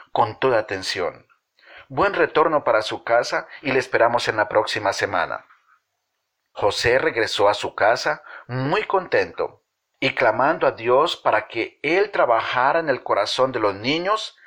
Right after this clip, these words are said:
para que ellos comprendieran que la Biblia es la única palabra de Dios para hoy.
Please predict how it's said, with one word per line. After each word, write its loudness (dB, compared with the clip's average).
para 2
que 0
ellos -2
comprendieran 0
que -4
la 2
Biblia -2
es 0
la 4
única 0
palabra 2
de -2
Dios -2
para 2
hoy. -2